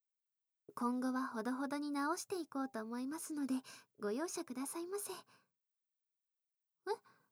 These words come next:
他に客の姿が見えないのはどうしてかって？ああ、確かに気になりますよね。豪華絢爛で人気がありそうな温泉なのに、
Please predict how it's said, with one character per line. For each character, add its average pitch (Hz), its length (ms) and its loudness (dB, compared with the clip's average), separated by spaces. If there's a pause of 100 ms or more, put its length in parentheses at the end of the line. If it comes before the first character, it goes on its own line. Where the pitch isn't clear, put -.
(520)
他 254 320 2
に 359 140 2
客 339 260 -2
の 392 120 6
姿 415 400 2
が 220 120 -8
見 226 260 0
え 302 60 0
な 294 180 0
い 262 60 4
の 214 160 -2
は 185 140 -2
ど 294 220 0
う 392 40 -2
し - 80 -4
て 269 140 -2
か 196 140 -6
っ 190 40 -12 (140)
て？ 262 100 -4 (1600)
あ 226 500 -4
あ、 - 240 -16 (220)
確 - 360 -2
か 440 160 2
に 285 140 0
気 - 160 -12
に 233 120 4
な 277 140 6
り 302 100 2
ま 320 160 0
す - 160 2
よ 254 100 2
ね。 233 300 0 (1120)
豪 277 260 4
華 254 160 -2
絢 220 220 -2
爛 233 320 0
で 226 120 0
人 233 260 4
気 330 140 2
が 330 160 4
あ 339 60 2
り 349 100 0
そ 381 180 0
う 370 60 0
な 302 100 2
温 269 160 2
泉 311 240 -2
な 320 140 -2
の 311 120 -2
に、 269 200 0